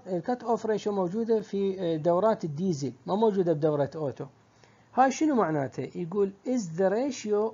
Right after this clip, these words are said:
of volume، نسبه الحجم بعد الاحتراق اللي هي هاي في ثري بعد ما احترق الخليط،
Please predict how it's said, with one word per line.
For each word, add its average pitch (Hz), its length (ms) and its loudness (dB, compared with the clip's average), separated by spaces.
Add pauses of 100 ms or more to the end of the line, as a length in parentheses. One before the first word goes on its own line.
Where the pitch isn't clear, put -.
(100)
of 190 200 0 (800)
volume، 160 420 4 (600)
نسبه 202 480 -4 (240)
الحجم 233 540 -4 (400)
بعد 240 380 -2
الاحتراق 170 840 -4 (180)
اللي 165 180 -4
هي 165 120 0
هاي 151 340 0 (180)
في 175 220 -4
ثري 147 400 -6 (480)
بعد 151 240 -2
ما 156 80 -2
احترق 220 380 -2
الخليط، 156 500 -4